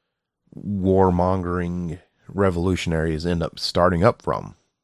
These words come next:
As a, the minute you're willing to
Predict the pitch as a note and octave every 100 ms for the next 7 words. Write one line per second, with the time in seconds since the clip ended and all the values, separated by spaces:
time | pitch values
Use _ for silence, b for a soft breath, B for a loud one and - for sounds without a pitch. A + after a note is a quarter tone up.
0 | _ _ _ _ _ _ _ - - _
1 | _ _ _ _ _ _ _ - G#2 G2+
2 | F#2 G1+ - G#2+ F#2 G#2 A#2 D#3+ C#3 -
3 | _ _ _ _ _ _ _ _ _ _
4 | - F2+ G2 F#2+ F#2+ F#2+ F2+ F2 - D#2
5 | D2+ -